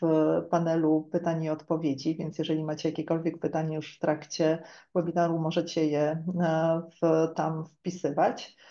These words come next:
E, po niej swoją prezentację, e, będzie miał, e, Paweł Dąbrowski z rumi, który opowie o tym, jak samorządy, e, jak jednostki samorządu terytorialnego,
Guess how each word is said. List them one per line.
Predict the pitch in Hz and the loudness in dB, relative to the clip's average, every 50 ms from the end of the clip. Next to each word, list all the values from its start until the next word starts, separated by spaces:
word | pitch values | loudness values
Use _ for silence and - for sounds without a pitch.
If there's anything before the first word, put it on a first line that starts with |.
| - - - - _ _ _ | -20 -20 -20 -20 _ _ _
E, | - 175 175 170 170 170 | 4 6 6 6 6 4
po | 170 - 214 220 | 4 2 2 2
niej | 226 220 214 214 | 4 2 0 0
swoją | - - 196 190 180 180 | 0 2 2 2 2 2
prezentację, | 180 - 185 - 185 175 165 180 185 185 185 - - 190 180 180 185 185 190 190 180 | 2 0 0 0 0 2 4 4 2 2 0 0 2 4 4 6 4 4 2 0 0
e, | 180 180 175 175 175 | 0 0 0 -2 0
będzie | 175 175 175 180 180 175 | 0 0 0 0 0 0
miał, | 175 165 165 160 170 170 165 - | 0 0 2 2 0 0 0 0
e, | 170 165 165 165 | 0 0 0 0
Paweł | 165 180 175 180 175 170 | 0 0 0 0 -2 -2
Dąbrowski | 170 170 160 160 160 - 151 147 - - - - - 156 160 165 175 180 170 | -2 -2 -4 -2 -2 -2 -4 -4 -4 -8 -10 -4 0 0 0 0 0 -2 -4
z | 160 170 - | -4 -2 -2
rumi, | 165 151 143 147 180 214 | -2 -2 0 -2 -2 -4
który | 214 - - - 180 175 | -2 -2 0 2 4 4
opowie | 170 165 170 180 180 180 180 175 - | 4 4 2 0 2 2 2 2 2
o | 180 180 | 2 0
tym, | 180 - 185 175 175 180 175 | 0 0 -2 -2 0 0 2
jak | 175 185 196 196 196 - - - - - - - | 2 2 2 0 -4 -10 -16 -18 -20 -20 -20 -6
samorządy, | - 175 165 165 160 156 - 170 160 160 165 165 156 160 160 151 151 160 165 175 175 180 180 165 | -4 -4 -2 -2 -4 -2 0 0 0 0 0 -2 -2 -2 0 0 2 0 0 -2 -4 -4 -4 -2
e, | 160 156 156 156 160 160 | 0 2 2 2 2 2
jak | 165 170 170 196 | 0 0 0 0
jednostki | 170 165 175 175 - - | 0 0 -2 -4 -4 -6
samorządu | - 170 156 151 175 165 170 170 | -6 -4 -4 -2 0 -2 0 -2
terytorialnego, | 170 165 160 156 - - 156 151 151 151 156 160 165 175 170 185 180 | -2 -4 -4 -4 -2 -2 0 0 0 -2 -2 0 2 4 4 4 2